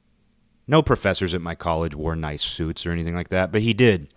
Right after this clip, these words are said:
And there was one point, though, where, like, this girl, she dropped, like, it, it was like she, she went too far, and she just, she dropped one of her F-bombs, and, uh, which I hate, I hate that phrase, F-bomb.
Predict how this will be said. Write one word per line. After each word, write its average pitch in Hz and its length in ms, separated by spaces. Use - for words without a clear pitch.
And 113 80
there 120 60
was 127 100
one 165 160
point, 143 240
though, 120 160
where, 107 160
like, 104 140
this 113 160
girl, 117 240
she 107 160
dropped, 117 400
like, 104 220
it, 104 220
it 147 60
was 131 140
like 127 140
she, 127 300
she - 200
went 147 340
too 139 220
far, 101 400
and 87 100
she 110 140
just, 107 340
she 117 160
dropped 110 380
one 110 120
of 95 60
her 98 140
F-bombs, 92 800
and, 87 360
uh, 82 140
which 95 140
I 92 80
hate, 85 200
I 90 60
hate 90 220
that 78 160
phrase, 80 320
F-bomb. 80 580